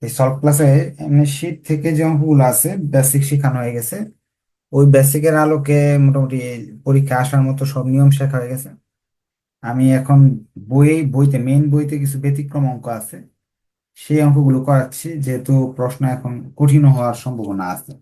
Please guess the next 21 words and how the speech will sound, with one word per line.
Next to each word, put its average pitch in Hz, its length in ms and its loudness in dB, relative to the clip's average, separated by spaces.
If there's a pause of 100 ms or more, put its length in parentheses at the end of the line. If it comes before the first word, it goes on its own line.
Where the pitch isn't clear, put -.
(1040)
গতদিন 147 420 4
আমরা 151 540 4
শীটের 143 340 -2
বাইরে 139 280 4
দুটো 135 180 -6
অঙ্ক 139 220 0
করানো, 120 300 -8
করছিলাম, 139 580 -6 (760)
আজকেও 143 800 0 (360)
এক 139 180 0
দুইটা 139 220 -2
করব, 151 540 -8 (120)
আর 113 260 -12
চ্যাপ্টার 127 300 -4
শেষ 139 280 -2
করে 151 120 -4
দেবো। 180 240 -4
আমরা 127 440 -2
নেক্সট 131 540 -2
মান্থ 139 340 4
বলতে, 131 460 -6